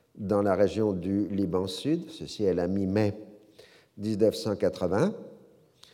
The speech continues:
ce qui met les chiites au stade d'exaspération absolument totale, et donc ça a conduit à un affrontement entre Amal et les, euh, Palestiniens. Vous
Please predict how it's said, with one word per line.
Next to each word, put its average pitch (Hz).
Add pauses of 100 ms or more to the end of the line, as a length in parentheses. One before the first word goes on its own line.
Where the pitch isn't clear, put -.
(340)
ce -
qui 113
met 120
les 107
chiites - (160)
au 85
stade 95
d'exaspération 98 (960)
absolument 90
totale, 120
et 92
donc 95
ça 71
a 80
conduit 98
à 101
un 95
affrontement 101 (540)
entre 98
Amal 98 (360)
et 117
les, 107 (720)
euh, 107 (240)
Palestiniens. 107 (1800)
Vous 76